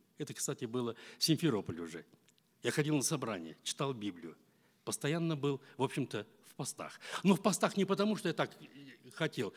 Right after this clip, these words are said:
просто <laughs> де-, денег порой не было. Я пользовался прекрасной возможностью. Я говорил: "Господи, как это прекрасно! И денег нету, и постоянно пост". И когда постился и молился,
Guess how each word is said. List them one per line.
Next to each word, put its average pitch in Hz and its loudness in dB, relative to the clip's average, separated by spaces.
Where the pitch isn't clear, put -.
просто 165 2
<laughs> - 6
де-, 123 4
денег 175 4
порой 117 6
не 117 4
было. 92 -4
Я 160 2
пользовался 196 4
прекрасной 180 6
возможностью. 165 4
Я 127 2
говорил: 123 0
"Господи, 143 -2
как 175 -8
это 165 -2
прекрасно! 147 2
И 131 0
денег 175 4
нету, 196 0
и 123 -4
постоянно 127 0
пост". - -8
И 156 4
когда 208 4
постился 190 0
и 156 -2
молился, 175 0